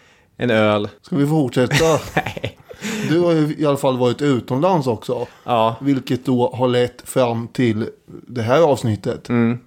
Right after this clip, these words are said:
Speaker 1: precis. Jag har pratat så fruktansvärt mycket om Albanien hela sommaren.
Speaker 2: Ja,
Speaker 1: Ja, men
Speaker 2: okej.
Speaker 1: alltså, det, det, jag fick spel på, på det här landet. Jag kunde väldigt lite om Albaniens historia och, och blev så exalterad. Så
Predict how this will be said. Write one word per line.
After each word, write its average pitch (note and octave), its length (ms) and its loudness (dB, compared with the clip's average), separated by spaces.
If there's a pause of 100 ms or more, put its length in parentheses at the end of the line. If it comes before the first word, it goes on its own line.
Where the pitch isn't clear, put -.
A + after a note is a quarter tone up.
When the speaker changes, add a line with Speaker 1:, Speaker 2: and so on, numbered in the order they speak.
(140)
Speaker 1:
precis. G#2+ 480 -2
Jag A#2+ 260 2
har A#2 220 2 (140)
pratat A2+ 400 0
så A2 120 -2
fruktansvärt G2+ 680 -2
mycket G2+ 200 -4
om F#2+ 140 -2
Albanien G2+ 560 0
hela G2+ 260 -2
sommaren. G#2 560 -2 (280)
Speaker 2:
Ja, C3 360 0
Speaker 1:
Ja, - 80 -12
men C3+ 80 4
Speaker 2:
okej. C#3 120 2
Speaker 1:
alltså, C3 160 2
det, B2 420 0
det, B2+ 120 2
jag B2+ 160 2
fick - 140 -12
spel A2 560 0 (320)
på, G2+ 380 2
på A2 60 -4
det G2+ 80 0
här G2+ 80 2
landet. A2 300 0
Jag A#2 120 2
kunde B2 240 2
väldigt G#2 380 0
lite A2 300 -2
om B2+ 80 2
Albaniens G2+ 500 -2
historia G#2+ 460 0
och, - 80 0
och G#2 100 0
blev G#2 160 0
så G#2+ 120 -2
exalterad. G#2+ 720 2
Så G#2+ 180 -2